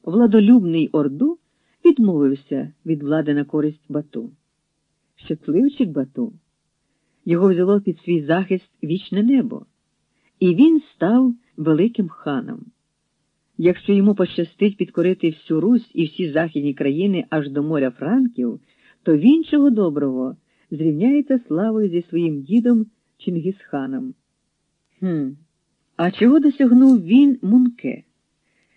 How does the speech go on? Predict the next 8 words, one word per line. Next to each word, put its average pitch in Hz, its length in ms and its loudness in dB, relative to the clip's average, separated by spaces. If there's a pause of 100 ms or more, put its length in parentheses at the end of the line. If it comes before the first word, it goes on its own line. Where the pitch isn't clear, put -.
(120)
Невже 233 420 4
йому 302 380 2 (120)
до 160 220 0
кінця 254 500 2
бути 220 540 -2
простим 202 580 0
темником 170 760 -2
Бату? 123 460 -8